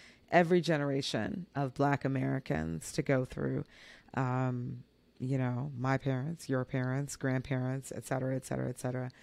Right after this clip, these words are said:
And now I think we're here, and a lot of us are, are living through, through this in a very, um,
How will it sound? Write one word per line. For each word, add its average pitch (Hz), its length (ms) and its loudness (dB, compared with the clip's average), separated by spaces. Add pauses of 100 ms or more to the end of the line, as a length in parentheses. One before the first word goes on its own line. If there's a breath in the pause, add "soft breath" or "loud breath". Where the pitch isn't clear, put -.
(360 soft breath)
And 160 500 4
now 220 300 2
I 254 120 0
think 202 200 2
we're 175 240 8
here, 165 280 6
and 156 80 2
a 151 40 0
lot 170 180 6
of 196 80 2
us 185 160 4
are, 151 220 4 (140)
are 151 160 0
living 160 300 2
through, 151 280 0 (440)
through 160 160 -2
this 151 280 2
in 143 100 0
a 143 100 0
very, 147 560 4 (680 soft breath)
um, 143 800 2